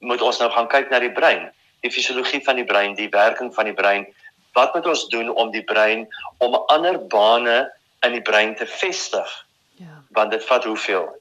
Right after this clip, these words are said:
Speaker 1: Eenentwintig, sewenentwintig dae, ek weet nie, om gewoontes af te leer en nuwe gewoontes te vestig. En dis dan in daardie tyd, en ek kyk keer weer terug na die belangrike punt wat jy genoem het, hierdie hele besigheid van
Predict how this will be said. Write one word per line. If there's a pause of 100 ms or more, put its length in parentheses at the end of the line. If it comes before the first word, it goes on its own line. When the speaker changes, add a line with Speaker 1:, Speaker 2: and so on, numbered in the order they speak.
(120)
Speaker 1:
Eenentwintig,
sewenentwintig
dae,
ek
weet
nie, (680)
om (220)
gewoontes (360)
af
te
leer
en
nuwe (380)
gewoontes
te
vestig. (600)
En
dis
dan
in
daardie
tyd, (340)
en
ek
kyk
keer
weer
terug
na
die (380)
belangrike
punt
wat
jy
genoem
het, (180)
hierdie
hele
besigheid (280)
van